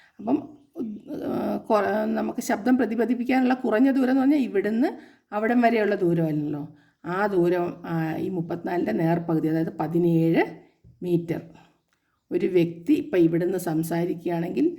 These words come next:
അയാളുടെ ശബ്ദം ഇവിടെ എത്തുന്നു, പ്രതിപദിക്കുന്നു. ഇവിടെ എത്തിയിട്ടാണ് തിരിച്ച് നമ്മുടെ ചെവിയിലേക്ക് വീണ്ടും എത്തുന്നത്.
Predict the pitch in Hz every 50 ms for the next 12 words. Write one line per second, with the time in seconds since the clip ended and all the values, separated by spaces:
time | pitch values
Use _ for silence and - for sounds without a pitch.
0 | - - - _ - - 170 175 175 175 - 190 190 - - - - 170 165 170
1 | 165 165 - 285 - - - - - - 226 220 208 208 233 247 240 247 196 170
2 | 165 - - 170 165 156 147 - - - - _ _ _ _ _ _ _ _ -
3 | 156 170 170 - 185 170 170 170 170 - - 160 - - - - - - _ _
4 | _ _ _ _ _ _ _ _ _ _ _ - 208 202 190 202 208 233 226 190
5 | 170 - - 226 226 - - 208 180 185 - 269 - - - - 202 180 165 -
6 | - - 180 175 175 175 - - 180 160 165 170 175 175 175 196 175 175 170 175
7 | 170 180 170 151 147 151 - 123 147 -